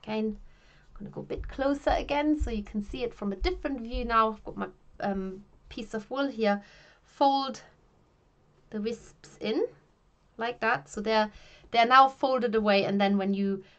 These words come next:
pinch it, pinch it in the middle, that's when you trap the fibers. Take some more of these, and I should just keep a few out, I guess. Put a few here because I want to fill that branch with butterflies. Pinch it in the middle,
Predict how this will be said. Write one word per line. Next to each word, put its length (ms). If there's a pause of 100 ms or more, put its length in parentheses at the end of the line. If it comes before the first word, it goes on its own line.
(120)
pinch 300
it, 200 (160)
pinch 280
it 120
in 100
the 80
middle, 420 (420)
that's 260
when 160
you 240
trap 340 (420)
the 60
fibers. 600 (880)
Take 240
some 200
more 180
of 100
these, 220
and 220 (140)
I 40
should 220
just 220 (100)
keep 160
a 40
few 260
out, 200
I 40
guess. 260 (1200)
Put 180
a 40
few 220
here 260
because 300
I 60
want 200
to 60
fill 160
that 240
branch 380
with 200
butterflies. 600 (1200)
Pinch 320
it 100
in 120
the 60
middle, 480